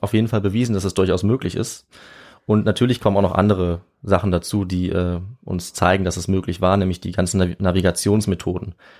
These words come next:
die die Leute aus Polynesien damals schon hatten. Also wir wissen, sie haben große Kenntnisse gehabt, die eigentlich auf einem Level auch mit den Europäern waren oder vielleicht sogar in einigen Bereichen sogar schon weiter fortgeschritten. Und man kann auch sagen, wie sie das genau gemacht haben. Also ich nenne mal ein paar Beispiele.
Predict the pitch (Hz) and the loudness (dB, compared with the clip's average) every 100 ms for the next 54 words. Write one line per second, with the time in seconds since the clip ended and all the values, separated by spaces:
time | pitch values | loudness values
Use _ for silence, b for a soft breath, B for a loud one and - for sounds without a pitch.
0 | b - 90 92 87 90 - 87 - 90 | b -4 0 2 4 2 0 -4 -2 0
1 | 92 90 92 90 87 85 - 98 - 120 | 0 0 2 2 2 0 -4 -6 -4 -4
2 | - B B B B 101 92 104 - 110 | -6 B B B B 0 2 2 2 2
3 | 98 92 101 104 107 104 104 104 101 98 | 2 2 2 0 0 0 0 0 0 0
4 | - - 95 90 85 - 98 104 98 98 | -2 0 0 2 0 0 2 2 2 0
5 | - 90 87 87 85 - 139 151 135 127 | -2 -2 -4 -6 -4 0 0 2 0 -2
6 | 135 - b 175 101 - 92 - 95 92 | -4 -10 b -2 0 2 0 0 0 0
7 | 92 92 90 87 87 95 87 87 90 87 | 2 0 0 0 -2 -2 -2 -2 -2 -2
8 | 87 90 113 - 113 - 113 117 117 B | -2 -2 -4 -4 -6 -8 -6 -6 -8 B
9 | B B B B 98 92 107 98 98 92 | B B B B 0 2 2 2 2 2
10 | 98 92 98 95 92 - 87 85 85 101 | 2 0 0 0 -2 -2 0 0 2 0
11 | - 120 117 101 87 85 90 90 87 85 | 0 -2 0 0 -2 -2 0 0 -2 -2
12 | 87 95 104 - 113 110 | 0 0 0 -4 -6 -6